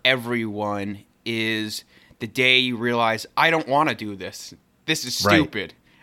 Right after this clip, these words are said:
Speaker 2: Yeah.
Speaker 1: I don't, I don't have to spend time with you. I don't
Speaker 2: Mm-hmm.
Speaker 1: have to do this. I'm gonna do exactly what I want when I want." Is, like,
Speaker 2: Right.
Speaker 1: a massive,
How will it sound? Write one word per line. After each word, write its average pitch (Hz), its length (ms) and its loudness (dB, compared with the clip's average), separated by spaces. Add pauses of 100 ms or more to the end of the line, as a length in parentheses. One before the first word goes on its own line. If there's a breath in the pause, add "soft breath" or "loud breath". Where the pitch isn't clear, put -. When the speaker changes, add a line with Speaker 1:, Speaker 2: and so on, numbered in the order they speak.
(120)
Speaker 2:
Yeah. 120 80 2
Speaker 1:
I 143 120 6
don't, 147 200 0 (100)
I 123 140 2
don't 131 140 -4
have 127 240 0
to 127 60 -10
spend 131 360 -4
time 147 260 -6
with 107 160 -8
you. 98 220 -8 (300 soft breath)
I 135 180 6
don't 135 220 2
Speaker 2:
Mm-hmm. 143 60 -4
Speaker 1:
have 131 180 2
to 131 60 -4
do 135 220 -2
this. 139 380 -2 (280 loud breath)
I'm 170 300 2
gonna 143 180 2
do 127 300 0
exactly 123 680 -2
what 117 160 -2
I 113 100 0
want 107 420 -4
when 139 200 0
I 95 140 -4
want." 95 340 -8 (380 soft breath)
Is, 120 180 -6
like, 117 120 -2
Speaker 2:
Right. 85 180 0
Speaker 1:
a 110 40 -8
massive, 127 460 -4